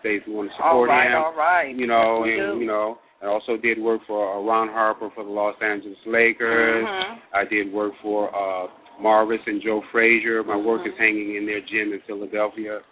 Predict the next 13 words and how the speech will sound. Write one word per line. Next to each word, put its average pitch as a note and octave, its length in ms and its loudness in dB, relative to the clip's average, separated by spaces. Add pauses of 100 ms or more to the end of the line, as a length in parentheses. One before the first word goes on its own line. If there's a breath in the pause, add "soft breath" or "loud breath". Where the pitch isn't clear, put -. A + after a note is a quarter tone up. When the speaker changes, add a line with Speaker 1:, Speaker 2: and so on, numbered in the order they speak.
(160)
Speaker 2:
Okay. G#3+ 280 2
Speaker 1:
Well, G2+ 140 2
I G2+ 120 2
did G2+ 200 -2
work G#2 240 -2
for F#2+ 60 -6
Speaker 2:
Nice G#3+ 300 4
Speaker 1:
State - 100 -20
Speaker 2:
stuff. D4 180 -8 (260)
Speaker 1:
Well, D4 120 -10
thank F#3+ 280 0
you. G2+ 180 -4
Speaker 2:
Yeah, D4 280 -2